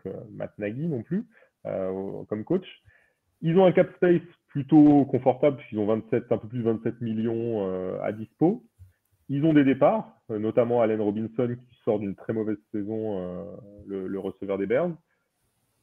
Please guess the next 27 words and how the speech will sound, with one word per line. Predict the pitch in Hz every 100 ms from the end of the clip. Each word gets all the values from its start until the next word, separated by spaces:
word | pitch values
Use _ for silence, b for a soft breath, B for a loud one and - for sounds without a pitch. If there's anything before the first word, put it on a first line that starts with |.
| _ _ -
Bertrand, | 143 135 135 180 202
comment | 196 160 175
tu | -
vois, | 151 165
euh, | 160 135 113
justement | 110 - 135 143 -
cette, | 110 - -
euh, | 107 101 101
cette | 107 107
intersaison | 104 104 113 113
pour | 127 110
les | 101
Bears, | 101 139 175 156 _ -
sachant | 101 - 151
que, | 151 127 131 147 160 -
euh, | 113 98 95 98 98
quand | -
même | 117 131 127
cette | -
équipe | 110 156 156
n'a | 107
pas | 101 - 156 220
de | 214 113
premier | - - 123 123 120 117 117 113 110 110 107 -
tour | 127
de | 117
draft | 98 139